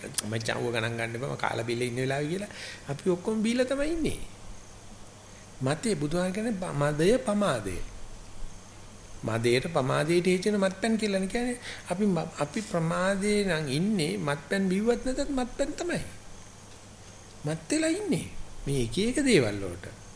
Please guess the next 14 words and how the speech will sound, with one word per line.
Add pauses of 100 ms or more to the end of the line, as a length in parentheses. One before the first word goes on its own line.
(180)
ම-, (280)
මධ්‍යසාරයටම
නෙවෙයි. (720)
නානා
ප්‍රකාර
දේවල්
වලට. (120)
ඒ
නිසා
මේ (100)
රූකඩේ
නටනවා. (1800)
නමුත්
හොඳට